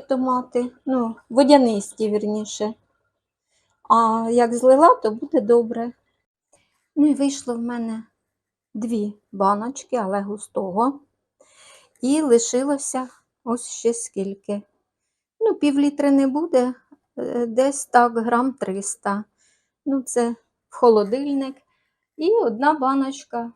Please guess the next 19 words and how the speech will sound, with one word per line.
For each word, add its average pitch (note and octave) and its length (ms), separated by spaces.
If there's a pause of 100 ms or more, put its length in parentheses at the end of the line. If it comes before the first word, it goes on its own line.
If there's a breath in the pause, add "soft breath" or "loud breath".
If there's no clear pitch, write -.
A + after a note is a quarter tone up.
лишилась, G3+ 680
як G3+ 260
завжди, G3 540 (120)
лишня. G#4+ 500 (540 soft breath)
І C4+ 80
зараз A#3+ 440
я A#3 160
це A#3 180
все G#3+ 240
закутую. C4 800 (640 loud breath)
І C#4 160
хочу C4+ 340
сказати, A#3 520
отак A#3 380 (240)
посади A3+ 800
штук - 460
ш-, - 180
е, A3 480
кущиків, G#3 800